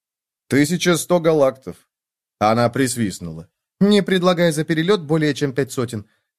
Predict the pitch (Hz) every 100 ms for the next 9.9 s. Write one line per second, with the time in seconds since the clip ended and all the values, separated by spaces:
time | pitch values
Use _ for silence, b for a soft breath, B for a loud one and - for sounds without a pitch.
0 | _ - 214 214 220 214 208 175 - 185
1 | 190 196 220 214 196 196 185 185 175 185
2 | 156 160 147 _ _ _ _ - 160 147
3 | 180 160 151 185 185 - 185 185 156 165
4 | 170 165 170 190 180 147 139 - 175 180
5 | 117 113 110 104 104 - 123 107 107 117
6 | 120 117 131 123 _ _ _ _ _ _
7 | _ _ _ - 139 170 190 202 180 247
8 | 240 220 208 208 190 180 196 196 185 175
9 | 175 160 160 131 139 107 85 _